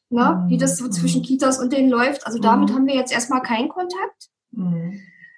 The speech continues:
Speaker 1: Ähm, von daher finde ich es eigentlich nochmal wichtig, um einfach schon mal zu gucken, wie geht's den Einzelnen. Klar,
Speaker 2: Mhm.
Speaker 1: wir können jetzt, äh, über E-Mail und so weiter mit unserem Träger und, äh, auch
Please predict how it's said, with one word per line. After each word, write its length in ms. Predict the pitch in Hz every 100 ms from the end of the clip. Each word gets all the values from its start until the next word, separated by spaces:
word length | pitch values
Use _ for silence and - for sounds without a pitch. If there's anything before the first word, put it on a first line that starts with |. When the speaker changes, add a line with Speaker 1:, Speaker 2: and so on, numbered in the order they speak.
| _ -
Speaker 1:
Ähm, 340 | 247 254 247
von 180 | 277 240
daher 360 | 214 285 269
finde 220 | 277 285 285
ich 60 | -
es 40 |
eigentlich 340 | - 247 302
nochmal 420 | 240 247 311 311 277
wichtig, 420 | 294 - 311 -
um 100 | 233
einfach 340 | - 220 294
schon 200 | 294 294
mal 160 | 285 269
zu 160 | - -
gucken, 420 | 277 294 269 -
wie 180 | 208 226
geht's 560 | 240 277 - - - _ _ _
den 360 | - 208 196
Einzelnen. 640 | - 165 - 165 147 151 - _ -
Klar, 320 | 240 240 220
Speaker 2:
Mhm. 60 | 208
Speaker 1:
wir 80 | -
können 200 | 254 302
jetzt, 300 | 269 - -
äh, 200 | 226 226
über 200 | 220 247
E-Mail 420 | 240 320 339 339 311
und 160 | 262
so 140 | 277 240
weiter 360 | 220 294 277
mit 140 | 269 247
unserem 320 | 247 262 254
Träger 460 | - 254 254 247
und, 280 | 226 233 - -
äh, 140 | 214
auch 280 | - - 262